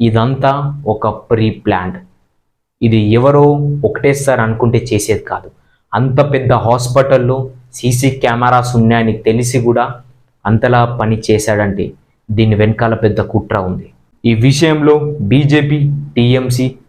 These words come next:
వాళ్ళ హస్తాలున్నాయని ఒకరిపై ఒకరు బయట యుద్ధాలు జరుగుతున్నాయి. దీని గురించి ముఖ్యంగా స్పందించే వారే ప్రొటెస్ట్ చేస్తున్నారు. ఈ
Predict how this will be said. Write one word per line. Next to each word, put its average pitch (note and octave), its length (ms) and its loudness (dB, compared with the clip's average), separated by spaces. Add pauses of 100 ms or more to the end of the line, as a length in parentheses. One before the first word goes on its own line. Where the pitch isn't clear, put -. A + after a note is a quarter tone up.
(400)
వాళ్ళ G#2+ 180 0 (100)
హస్తాలున్నాయని C3 840 0 (380)
ఒకరిపై C3 400 2 (140)
ఒకరు A#2+ 300 0 (140)
బయట G#2+ 320 2
యుద్ధాలు A#2+ 380 0
జరుగుతున్నాయి. - 520 -6 (1080)
దీని B2 380 2
గురించి B2+ 300 2 (200)
ముఖ్యంగా D3+ 520 0
స్పందించే C#3+ 640 0
వారే C3 240 4 (380)
ప్రొటెస్ట్ C#3+ 440 0
చేస్తున్నారు. G2+ 560 -2 (460)
ఈ B2 80 2